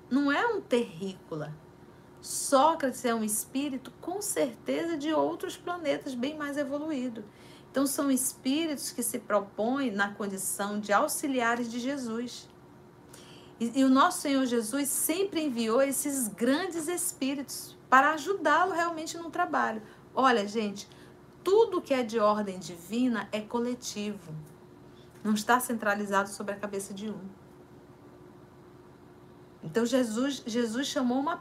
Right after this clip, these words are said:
pleia de espíritos para trabalhar com ele e Sócrates faz parte. Então, a lição é a mesma.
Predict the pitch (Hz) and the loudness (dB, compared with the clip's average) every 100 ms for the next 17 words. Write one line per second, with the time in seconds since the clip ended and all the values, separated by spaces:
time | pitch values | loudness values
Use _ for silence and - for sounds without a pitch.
0 | - - 247 285 311 220 226 - - 196 | -8 -2 0 0 -2 -2 -4 -4 -6 -6
1 | 190 - 175 175 170 160 156 156 175 226 | -6 -8 -8 -6 -6 -4 -4 -6 -6 -6
2 | 349 392 - 311 311 311 - 359 359 - | -4 -4 0 -2 -2 -10 -8 -10 -10 -6
3 | 269 233 - - - - - - - 214 | -6 -6 -16 -20 -20 -20 -20 -20 -10 0
4 | 269 294 294 - - 277 277 294 320 233 | 0 2 -2 -2 -2 0 0 -2 -2 0
5 | 233 208 | -2 -4